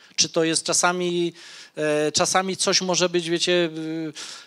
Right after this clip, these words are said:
przerost formy nad treścią, jest takie określenie, o, dobre, nie? Że jest tak, wiecie, na-, napuszone, ale tam nie ma duchowej treści w tym.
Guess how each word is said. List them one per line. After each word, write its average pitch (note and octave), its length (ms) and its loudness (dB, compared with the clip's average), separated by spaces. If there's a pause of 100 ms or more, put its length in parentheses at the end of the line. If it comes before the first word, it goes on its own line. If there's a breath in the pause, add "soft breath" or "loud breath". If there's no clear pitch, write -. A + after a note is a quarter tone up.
przerost G3+ 460 6
formy G3 340 4
nad F3 160 2
treścią, F3 400 2
jest B2 160 -6
takie C3+ 220 -6
określenie, A#2+ 580 -6
o, B2+ 140 -6
dobre, A2 360 -2
nie? C3 220 -10 (140)
Że C#3+ 160 -2
jest C#3 180 0
tak, E3 380 -2
wiecie, D#3 320 0
na-, D3+ 320 4 (360 loud breath)
napuszone, F3 680 2
ale F3 160 -2
tam G3+ 180 -6
nie G#3 60 -6
ma G3+ 120 -2
duchowej G3 380 -8
treści - 380 -2
w - 60 -16
tym. A2 200 -16